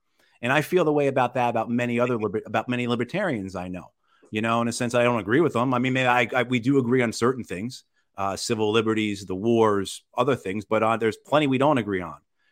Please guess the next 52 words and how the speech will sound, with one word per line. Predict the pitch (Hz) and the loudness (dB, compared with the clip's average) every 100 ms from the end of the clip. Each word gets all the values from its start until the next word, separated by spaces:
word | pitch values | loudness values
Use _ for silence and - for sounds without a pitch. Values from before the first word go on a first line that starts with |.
| _ | _
And | 113 120 | -4 2
I | 123 | 2
would | |
be | 117 | 2
happy | 104 117 127 143 | 2 2 2 -2
to | 123 | -4
stand | - 110 117 110 | -4 -2 0 0
up | 113 | -2
and | 110 | -4
debate | 98 - 131 175 | -6 0 0 0
with | 110 - | -6 -8
them. | 80 87 - _ - | -12 -12 -18 _ -10
And | 113 | -6
that's | 117 123 - | -4 -4 -4
the | |
whole | 120 135 | 0 4
idea | 135 127 143 | 4 4 0
of | 143 135 | -2 -4
democracy. | 143 190 269 104 - - _ _ _ - | 0 0 -2 -8 -14 -20 _ _ _ -12
Look, | - 117 - | -8 -8 -8
this, | 131 131 | -16 -14
this | 131 127 | -14 -10
guy | 123 131 | -6 -4
over | 131 127 | -4 -6
here | 120 139 | -6 -6
who's | 151 123 | -4 -6
a | |
libertarian, | 120 117 - 135 170 180 185 190 _ _ _ - | -6 -6 -4 -2 -2 -2 -4 -6 _ _ _ -10
he, | 131 147 | -8 -8
he | 135 143 147 | -8 -8 -8
thinks | - 139 147 - | -2 -2 -2 -8
that, | 127 127 123 - | 0 0 0 -2
uh, | 131 131 127 | 0 2 2
we | 123 135 | 0 -4
should, | - 135 123 | -2 -4 -4
the, | 123 120 | -6 -8
the | |
fire | 120 135 139 | -2 2 4
department | 139 135 131 127 | 2 2 2 0
shows | - 139 127 | -2 -2 0
up | 135 135 | 0 0
at | |
your | 123 123 | -2 0
house, | 131 139 139 - _ _ _ _ | 4 4 2 -4 _ _ _ _
you | 120 135 | -4 -2
should | 131 | 0
have | 127 123 | 2 2
to | - | 0
pay | - 131 | -2 0
them | 120 | 0
a | 117 | 2
bill, | 107 87 | 2 0